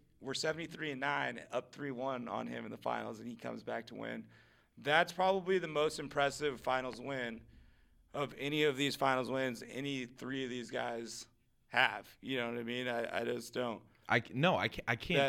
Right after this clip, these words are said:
Speaker 1: That, that's, uh, that's insane. And I guess you can argue, "Oh, well, the, the, why were they down three one?" But still, Michael Jordan's teams never went
Speaker 2: But Michael,
Speaker 1: seventy-three nine.
Speaker 2: but,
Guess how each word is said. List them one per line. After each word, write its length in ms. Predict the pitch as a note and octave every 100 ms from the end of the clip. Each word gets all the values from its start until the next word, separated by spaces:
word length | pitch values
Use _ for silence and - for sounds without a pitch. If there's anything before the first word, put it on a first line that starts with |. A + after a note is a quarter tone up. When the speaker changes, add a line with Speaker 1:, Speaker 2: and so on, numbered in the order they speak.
| B2
Speaker 1:
That, 80 |
that's, 300 | C3+ C3 A#2+ C#3+
uh, 400 | B2 A#2+ A2 C#2+
that's 220 | C#3+ C#3+
insane. 280 | A#2+ D#3+ C#3
And 200 | D3 C3
I 160 | C3
guess 280 | D3+ E3+ E3 D#3+
you 80 |
can 100 | D3+
argue, 400 | C3+ C#3 C#3+ C3+
"Oh, 160 | C3 C#3+
well, 220 | C#3 C3+
the, 180 | A#2+ A2+ F2+ E2+ -
the, 60 | B2
why 160 | B2+ C3+
were 80 |
they 100 | B2+
down 300 | A#2+ B2 B2+
three 240 | A#2+ C3+ C3
one?" 440 | A#2 C#3 A#2 A2+ - - - - - -
But 260 | C#3+ C3+
still, 400 | - F3 F3 B2+ - - - - -
Michael 280 | C3+ D#3 E3+
Jordan's 360 | C#3 F3 D3+ -
teams 260 | C#3 B2
never 220 | A#2+ A#2+ B2
went 240 | A#2+ A2+ A#2 A#2 A2+
Speaker 2:
But 100 | D3
Michael, 240 | D3 C#3
Speaker 1:
seventy-three 160 | G#2 G2
nine. 60 | A2+
Speaker 2:
but, 140 | B2